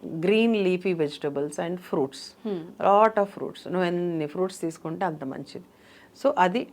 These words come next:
Speaker 1: డైట్ విషయానికి
Speaker 2: డైట్
Speaker 1: వస్తే.
Speaker 2: విషయం.
Speaker 1: So ఈ ప్యాటర్న్
Speaker 2: Hmm.
Speaker 1: అంటే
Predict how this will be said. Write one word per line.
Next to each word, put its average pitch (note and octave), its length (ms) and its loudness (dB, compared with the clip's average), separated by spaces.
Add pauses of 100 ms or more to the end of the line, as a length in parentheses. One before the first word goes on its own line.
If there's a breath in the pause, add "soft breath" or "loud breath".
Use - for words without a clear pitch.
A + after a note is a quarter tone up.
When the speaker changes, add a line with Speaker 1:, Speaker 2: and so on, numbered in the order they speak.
Speaker 1:
డైట్ E3 300 4
విషయానికి D#3 340 -4
Speaker 2:
డైట్ - 80 -8
Speaker 1:
వస్తే. B2 240 -10
Speaker 2:
విషయం. - 640 0
Speaker 1:
So C4+ 120 10
ఈ G#3 420 4
ప్యాటర్న్ F#3+ 600 4
Speaker 2:
Hmm. - 340 -8
Speaker 1:
అంటే A3 360 2